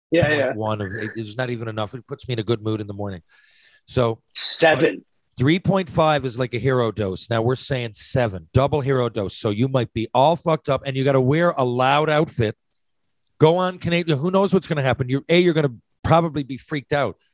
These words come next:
Speaker 2: You're gonna freak other people out. You don't really know how you're gonna react 'cause you're gonna be on a crazy fucking trip.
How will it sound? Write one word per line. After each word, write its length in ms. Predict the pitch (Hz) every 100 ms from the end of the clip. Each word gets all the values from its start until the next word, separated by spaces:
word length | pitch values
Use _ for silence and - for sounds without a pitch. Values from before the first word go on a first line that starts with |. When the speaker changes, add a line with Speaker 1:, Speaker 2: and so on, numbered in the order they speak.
| _ -
Speaker 2:
You're 120 | 135
gonna 80 | 143
freak 220 | 165 160
other 160 | 156 156
people 300 | 147 147 143
out. 140 | 139
You 100 | 143
don't 140 | 175 190
really 160 | 175
know 140 | 151 143
how 140 | 143
you're 140 | 151 143
gonna 140 | 135
react 260 | 120 107 -
'cause 120 | 113
you're 60 | 135
gonna 140 | 147
be 100 | 131
on 80 | 123
a 40 |
crazy 380 | 110 147 160 151
fucking 300 | - 135 120
trip. 240 | 104 107